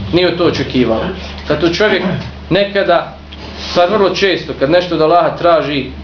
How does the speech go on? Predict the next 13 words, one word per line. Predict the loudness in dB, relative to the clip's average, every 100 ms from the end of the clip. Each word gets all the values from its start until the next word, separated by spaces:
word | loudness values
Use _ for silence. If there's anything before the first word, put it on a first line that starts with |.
| -16 -10 -2
ne | 2
može | 2 2 2 0 0
ni | -2 0
pomisliti | 0 0 -2 -4 -2 2
odakle | 2 0 0 0
bi |
mogla | 0 0 2 0
doći | 2 0 0
na | -4
faka | 0 -2 0 -4 0
ili | 0
nešto | 0 -2 -2
bolje, | 0 2 0 -2